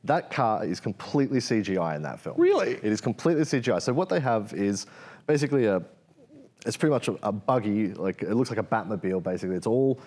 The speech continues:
Speaker 1: got just metal around it. It's like a big roll cage, and then it has those little balls on it so they can three D track it and add C G I. So they use this car in movies to put any kind of car on top of it. Now, the, the thing that made me think at the time was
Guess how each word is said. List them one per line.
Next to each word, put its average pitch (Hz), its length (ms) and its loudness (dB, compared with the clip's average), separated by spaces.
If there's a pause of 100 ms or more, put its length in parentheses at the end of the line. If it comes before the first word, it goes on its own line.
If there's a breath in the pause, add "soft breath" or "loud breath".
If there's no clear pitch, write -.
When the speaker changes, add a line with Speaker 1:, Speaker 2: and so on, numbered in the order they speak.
(360 loud breath)
Speaker 1:
got 107 200 0 (220)
just 113 180 -4 (140)
metal 110 640 0 (280)
around 104 400 0
it. 101 220 0
It's - 100 -10
like 92 100 0
a 90 60 0
big 95 280 -2
roll 104 180 2
cage, 98 320 0
and 110 160 -4
then 135 80 0
it - 20 -2
has 127 120 -2
those 110 160 0
little 110 140 0
balls 165 360 0
on 92 120 0
it 92 100 -6
so 104 100 -4
they 92 60 0
can 90 160 -6
three 104 220 0
D 90 140 0
track 92 300 -4
it 87 180 -4 (360 loud breath)
and 87 320 -4 (220)
add 107 140 -2
C 107 120 -2
G 110 120 -2
I. 143 100 2
So 120 140 -2
they 127 140 2
use 143 300 0
this - 180 -4
car 95 300 0
in 92 120 -2
movies 87 460 -2 (400 soft breath)
to - 100 -4
put 107 200 -4 (420)
any 208 160 2
kind 92 200 -4
of 82 60 -6
car 82 240 -2
on 92 60 -4
top 135 160 -2
of 78 100 -6
it. 80 100 -6 (280 loud breath)
Now, 135 180 2
the, 127 200 -4 (120)
the 139 100 0
thing 302 200 0
that 226 80 2
made 180 140 2
me 147 60 2
think - 240 0
at 123 100 0
the 107 80 -4
time 131 420 0
was 101 260 -6